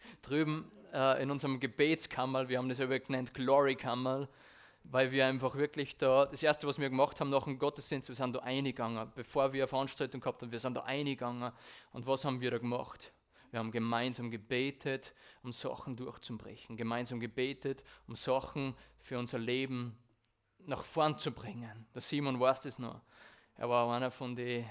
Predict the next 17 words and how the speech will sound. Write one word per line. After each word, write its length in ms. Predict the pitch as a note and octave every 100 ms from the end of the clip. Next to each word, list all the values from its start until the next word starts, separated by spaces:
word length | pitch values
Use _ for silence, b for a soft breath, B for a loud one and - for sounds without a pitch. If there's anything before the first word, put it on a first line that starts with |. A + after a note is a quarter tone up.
| B B
Feurigen, 640 | - C3+ B2+ B2+ A#2+ B2
der 180 | B2 A#2
was 180 | A#2+ A#2+
einfach 220 | A#2 A2
wirklich 500 | C3 B2 C3 A#2+ -
bereit 400 | B2 A#2+ B2 -
war. 120 | B2
„Kommt, 360 | - C#3 C3+ -
beten 240 | C#3+ D3
wir 80 | B2
weiter, 260 | B2+ B2+ A#2+
beten 260 | C#3+ C#3+
wir 80 | C3
weiter.“ 360 | B2 B2 C3+ A#2+ B B B
Das 140 | B2
Interessante 680 | C3 B2+ A#2 C#3+ D3 - A#2
war, 320 | A#2+ -